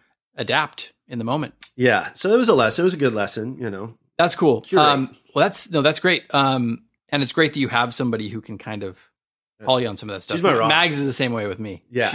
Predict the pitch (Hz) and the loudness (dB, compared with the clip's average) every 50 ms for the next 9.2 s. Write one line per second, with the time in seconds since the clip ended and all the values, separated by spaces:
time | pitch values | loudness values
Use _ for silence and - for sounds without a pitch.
0 | - - - - 143 131 120 147 165 123 127 127 233 240 240 240 240 233 233 233 | -6 -8 -10 -10 -8 -6 -6 -6 -6 -4 -4 -4 -4 -4 -4 -4 -4 -4 -6 -6
1 | 226 - 208 208 196 202 151 170 190 202 254 285 285 285 233 202 175 160 139 - | -4 -2 0 0 0 0 0 2 4 4 4 2 2 2 0 2 2 0 0 0
2 | 151 147 143 - 165 170 180 175 165 156 151 165 147 - - 180 160 180 180 - | 0 0 0 -2 -6 -4 -2 -2 -2 -2 -2 -4 -6 -6 -6 -6 -6 -8 -8 -10
3 | _ _ _ _ _ _ _ _ _ _ _ _ 170 165 - - - 190 170 - | _ _ _ _ _ _ _ _ _ _ _ _ -6 -6 -4 -4 -2 -2 -2 -2
4 | - 190 202 233 247 226 175 139 - - - - 190 196 208 208 185 151 139 131 | -4 -4 -2 -2 -2 -2 -2 -4 -6 -8 -8 -6 -4 -2 0 0 0 2 2 0
5 | 123 110 - 110 98 - _ _ 151 - - - - 135 139 160 180 175 143 - | -2 -2 -4 -8 -10 -10 _ _ -6 -6 -4 -8 -10 -6 0 4 4 4 4 4
6 | 202 202 131 160 147 160 196 175 170 - 214 185 160 147 156 151 - 220 175 - | 2 2 2 0 2 2 2 2 4 2 0 0 2 0 0 -2 -2 0 0 0
7 | 214 - - 180 170 139 - - - - _ 160 160 160 160 156 147 139 131 - | 0 0 0 -2 -2 -2 -4 -8 -16 -4 _ 2 2 4 4 2 2 0 -2 -4
8 | - 254 226 208 208 208 240 262 190 - - - 139 147 139 180 190 196 196 202 | -2 2 2 2 2 2 2 2 2 2 2 0 -2 -2 0 2 2 2 2 2
9 | 196 220 - - | -2 -2 -4 -6